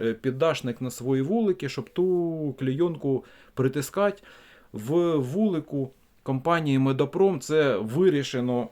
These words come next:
е, тим, що є чверть на піддашнику,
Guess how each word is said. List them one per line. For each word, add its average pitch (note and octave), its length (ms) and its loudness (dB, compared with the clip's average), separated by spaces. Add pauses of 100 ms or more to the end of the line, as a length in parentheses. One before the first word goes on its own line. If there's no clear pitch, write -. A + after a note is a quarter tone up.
(500)
е, - 20 -18 (840)
тим, D#3+ 260 -2
що B2 640 4
є C3 200 2
чверть F#3+ 600 0
на E3+ 100 -4
піддашнику, D#3+ 840 -4